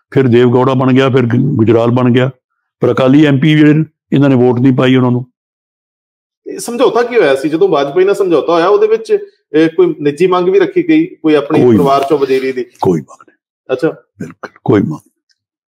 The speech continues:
Speaker 1: ਵਜ਼ੀਰ ਬਣਦੇ ਹਾਂ ਅਸੀਂ ਜਦੋਂ ਨਾਈਨਟੀ ਏਟ ਚ ਦੁਬਾਰਾ ਵਾਜਪਾਈ elect ਹੁੰਦਾ, ਤੇਰਾਂ ਮਹੀਨੇ ਲਈ।
Speaker 2: ਜਦੋਂ ਸੁਖਬੀਰ ਨੂੰ ਬਣਾਇਆ ਜਾਂਦਾ।
Speaker 1: ਤੇਰਾਂ ਮਹੀਨੇ ਲਈ। ਬਾਦਲ ਸਾਹਿਬ ਬਿਮਾਰ ਹੋ ਜਾਂਦੇ ਆ।
Speaker 2: ਅੱਛਾ।
Speaker 1: ਇਹ ਸੁਣੀ ਜਾਓ ਨਾ, ਬਾਦਲ ਸਾਹਿਬ ਨੂੰ ਕੈਂਸਰ ਹੋ ਗਿਆ।
Speaker 2: ਹੂੰ।
Speaker 1: ਇਹ ਵਜ਼ੀਰ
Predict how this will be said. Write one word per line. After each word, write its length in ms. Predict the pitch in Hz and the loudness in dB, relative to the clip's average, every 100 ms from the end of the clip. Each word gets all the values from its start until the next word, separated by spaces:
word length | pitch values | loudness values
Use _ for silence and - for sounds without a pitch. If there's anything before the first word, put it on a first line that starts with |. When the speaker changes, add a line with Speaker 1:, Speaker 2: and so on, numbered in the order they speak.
| _ _ _ _ _ 101 | _ _ _ _ _ -2
Speaker 1:
ਵਜ਼ੀਰ 340 | 101 110 156 | 2 4 4
ਬਣਦੇ 340 | 151 123 120 143 | 4 4 2 2
ਹਾਂ 140 | 127 | 2
ਅਸੀਂ 480 | 104 107 107 160 175 - _ _ _ - | 2 2 4 4 0 -4 _ _ _ -6
ਜਦੋਂ 300 | 107 107 120 | 0 2 2
ਨਾਈਨਟੀ 520 | 120 107 104 117 139 - | 2 2 0 2 0 2
ਏਟ 260 | 110 113 117 | 0 0 -2
ਚ 120 | 120 | -2
ਦੁਬਾਰਾ 340 | 101 98 107 | 0 0 0
ਵਾਜਪਾਈ 440 | 110 101 95 110 104 | 0 -2 -2 0 0
elect 280 | 101 98 | 0 0
ਹੁੰਦਾ, 180 | 110 104 | 0 0
ਤੇਰਾਂ 300 | 117 127 123 | 0 0 2
ਮਹੀਨੇ 260 | 104 95 95 | 2 0 0
ਲਈ। 60 | |
Speaker 2:
ਜਦੋਂ 240 | 135 143 160 | 0 0 0
ਸੁਖਬੀਰ 420 | 160 135 143 139 | -2 -2 -2 -2
ਨੂੰ 120 | 143 | -2
ਬਣਾਇਆ 160 | 123 107 | -4 -6
ਜਾਂਦਾ। 140 | 101 | -2
Speaker 1:
ਤੇਰਾਂ 240 | 123 160 131 | 0 2 4
ਮਹੀਨੇ 240 | 110 104 | 2 2
ਲਈ। 180 | 98 95 - _ _ _ _ _ - | 0 -4 -10 _ _ _ _ _ -4
ਬਾਦਲ 280 | 107 117 127 | 0 2 0
ਸਾਹਿਬ 200 | 147 139 | 0 0
ਬਿਮਾਰ 300 | 117 110 120 | 2 2 2
ਹੋ 80 | 110 | 2
ਜਾਂਦੇ 240 | 101 92 | 0 -2
ਆ। 60 | 85 - _ 123 | -6 -12 _ -8
Speaker 2:
ਅੱਛਾ। 240 | - 110 - _ - | -6 -8 -10 _ -4
Speaker 1:
ਇਹ 60 | 127 | -2
ਸੁਣੀ 260 | - 143 147 | 2 2 4
ਜਾਓ 140 | 127 | 2
ਨਾ, 60 | 139 | 2
ਬਾਦਲ 280 | 120 123 | 2 2
ਸਾਹਿਬ 220 | 120 135 127 | 0 0 0
ਨੂੰ 160 | 131 | 0
ਕੈਂਸਰ 340 | 127 127 175 156 | 0 -2 2 2
ਹੋ 100 | 113 | 2
ਗਿਆ। 120 | 127 | 0
Speaker 2:
ਹੂੰ। 520 | - _ _ 117 110 _ _ _ _ - - | -6 _ _ -18 -18 _ _ _ _ -8 0
Speaker 1:
ਇਹ 100 | 143 | 2
ਵਜ਼ੀਰ 440 | 127 120 123 143 | 4 4 4 4